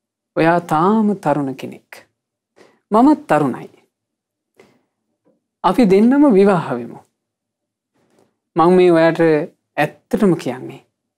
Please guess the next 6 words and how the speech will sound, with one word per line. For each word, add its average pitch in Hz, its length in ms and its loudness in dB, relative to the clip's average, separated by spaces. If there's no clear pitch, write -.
මං 151 160 -2
ඔයාට 151 200 -2
ගොඩාක් 139 400 -2
ආදරෙයි. 127 440 -4
මං 170 140 2
කොච්චර 165 520 0